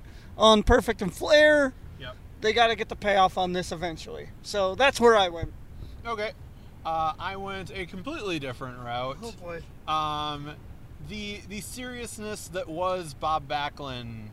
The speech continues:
Speaker 2: in this time period,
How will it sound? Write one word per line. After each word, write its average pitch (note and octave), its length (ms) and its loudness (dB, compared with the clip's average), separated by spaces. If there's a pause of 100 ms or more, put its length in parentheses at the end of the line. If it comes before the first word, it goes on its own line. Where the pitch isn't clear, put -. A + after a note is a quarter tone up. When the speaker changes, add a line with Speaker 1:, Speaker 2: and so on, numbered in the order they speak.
(220)
Speaker 2:
in C3 520 -8 (560)
this - 600 -12
time C#3 260 -8
period, B2 560 -8